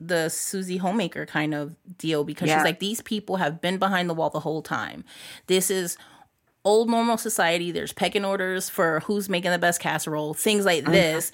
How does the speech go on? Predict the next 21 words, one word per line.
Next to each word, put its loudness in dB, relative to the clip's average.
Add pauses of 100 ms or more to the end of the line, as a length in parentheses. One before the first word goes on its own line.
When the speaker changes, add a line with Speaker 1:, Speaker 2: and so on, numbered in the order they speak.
Speaker 2:
Yeah. 4 (100)
Speaker 1:
that 2
she -2 (340)
already 2
is -4
like, 2
"I'm 2
gonna 2
key -6
in 0
over -2
here 0 (1600)
while 2
you -2
guys 0
do -2
everything -2
else," -2 (340)
you -2
know? 0 (540)
<laughs> 0